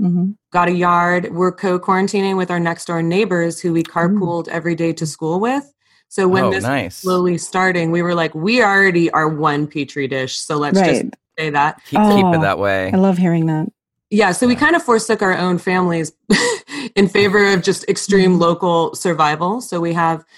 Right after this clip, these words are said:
Speaker 2: two parents who have full-time jobs and are doing amazing work kind of around covid crisis related,
Speaker 3: Mm.
Speaker 2: but not in the health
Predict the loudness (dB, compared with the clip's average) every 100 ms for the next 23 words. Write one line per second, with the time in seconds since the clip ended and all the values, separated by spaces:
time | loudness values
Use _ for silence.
0 | -20 _ -8 -6 -2 0 2 0 0 2
1 | 2 2 -2 -2 -2 -2 -4 0 0 0
2 | -2 -2 -2 -2 -2 -2 -2 -4 -4 -4
3 | -6 _ -6 -4 -4 -2 -2 -4 -4 -6
4 | -4 -8 -6 -6 -4 -8 -8 -16 _ -8
5 | -4 -2 -2 -2 -6 -8 -8 -6 -2 0
6 | 2 2 0 0 0 2 0 0 0 -2
7 | -2